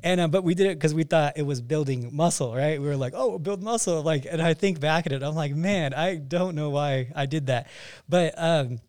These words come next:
you know, it's, it's, it's just, that is gone, right? That whole approach nowadays is completely gone. Um, and then you see people like you who's taking it, you know, you're on the other end of that, right? And you see people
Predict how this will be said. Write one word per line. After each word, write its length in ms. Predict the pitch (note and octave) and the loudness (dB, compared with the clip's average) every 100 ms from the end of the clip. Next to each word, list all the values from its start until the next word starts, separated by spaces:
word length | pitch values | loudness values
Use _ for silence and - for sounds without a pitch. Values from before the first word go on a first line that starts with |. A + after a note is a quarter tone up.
| _ | _
you 120 | F3 G3 | -4 2
know, 120 | D#3+ | 2
it's, 340 | D#3+ D#3+ - D#3+ | 2 -2 -2 -10
it's, 280 | F3+ E3 - - | -6 -2 -2 -4
it's 200 | E3 C#3+ | -4 -2
just, 300 | - F#3 - _ _ _ C3 | 0 0 -2 _ _ _ -8
that 300 | B2+ G3+ A3+ | 2 4 4
is 240 | F3 D3 C3 | 0 -6 -2
gone, 300 | F3 C3 G#2+ | 0 0 0
right? 200 | C#3 C#3+ | -2 0
That 200 | D#3 D#3 | 0 0
whole 320 | D#3 D3+ D3 | 2 2 2
approach 540 | C3+ - D3+ F3+ - F#3 | -2 0 2 2 -2 -4
nowadays 420 | F#3 F#3+ G3 F#3 | -2 0 -2 -2
is 160 | C3 - | -4 -4
completely 460 | C3 B2 D3+ B2+ | -6 -4 -6 -4
gone. 320 | B2 A2+ A2 - _ _ _ - | -4 -4 -4 -8 _ _ _ -4
Um, 240 | D3 C3 C3+ | -2 -2 -2
and 100 | D#3 | 0
then 140 | D#3+ | 2
you 140 | D3+ D#3+ | 2 0
see 240 | - E3 | 0 -2
people 500 | D3 D#3 D#3+ D3+ C#3 C3 | -2 -2 0 2 0 0
like 240 | C#3+ C3 | -2 -2
you 240 | D#3+ G#3+ C#3+ | -2 0 0
who's 160 | C#3+ | 0
taking 320 | - C#3+ C#3+ | -2 -2 0
it, 200 | C#3 B2 - | -2 -4 -8
you 120 | G3+ | -2
know, 60 | G#3 | 0
you're 160 | E3 | 4
on 120 | E3 C#3+ | 4 4
the 80 | C#3+ | 0
other 240 | C3 C#3 - | 0 -4 -2
end 180 | F#3+ | -4
of 80 | C#3 | -2
that, 180 | A2+ A2+ | -4 -6
right? 280 | A#2+ C#3+ - _ _ _ _ D3 | -4 -4 -6 _ _ _ _ -4
And 160 | D#3 | 0
you 80 | D3+ | 0
see 280 | - F3+ D#3+ | 0 0 -2
people 760 | D3 D#3 D3 D3+ C#3+ C#3 B2+ | -4 -8 -2 0 0 -2 -4